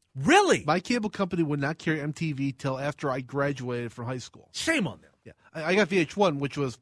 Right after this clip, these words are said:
Speaker 2: not exactly the same thing at the time, but best we could do. Uh, for me, I was familiar with her back going to, like, where Grease came out back in nineteen seventy-eight.
Speaker 1: Mm-hmm.
Speaker 2: And my mom was a stay-at-home mom at the time, so we'd watch a lot of movies together, and she loved the movie Grease,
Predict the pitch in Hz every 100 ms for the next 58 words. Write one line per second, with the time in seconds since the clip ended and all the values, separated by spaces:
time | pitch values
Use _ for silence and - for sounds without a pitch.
0 | 151 190 185 135 156 139 120 143 120 143
1 | 120 110 120 110 120 110 - _ _ _
2 | _ _ _ - 170 135 123 123 139 113
3 | 110 _ _ _ - 165 160 175 175 240
4 | 226 170 247 226 _ 226 190 196 185 180
5 | 165 151 151 156 151 156 147 143 131 139
6 | 139 120 - 190 - 151 123 127 135 127
7 | 123 123 123 123 127 185 117 - 117 117
8 | 175 196 _ _ _ _ - 175 151 151
9 | 170 165 165 151 127 156 147 143 131 127
10 | 117 - 123 135 135 127 139 139 135 160
11 | 135 139 135 123 139 - 127 131 135 131
12 | - - 175 147 139 143 156 156 131 131
13 | 165 -